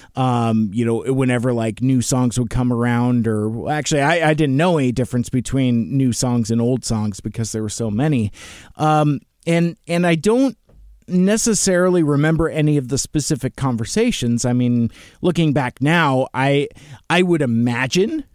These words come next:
it was the, you know, bawdy juvenile lyrics, uh, and all the innuendo, uh, that, that, uh, was so resonant, uh, with these guys. I mean, A C D C is the, uh,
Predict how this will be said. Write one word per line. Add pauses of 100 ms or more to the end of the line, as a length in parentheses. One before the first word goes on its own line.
(200)
it
was
the,
you
know,
bawdy (180)
juvenile
lyrics,
uh,
and
all
the
innuendo, (520)
uh,
that,
that, (160)
uh,
was
so
resonant, (200)
uh,
with
these
guys.
I
mean, (460)
A
C
D
C
is
the,
uh,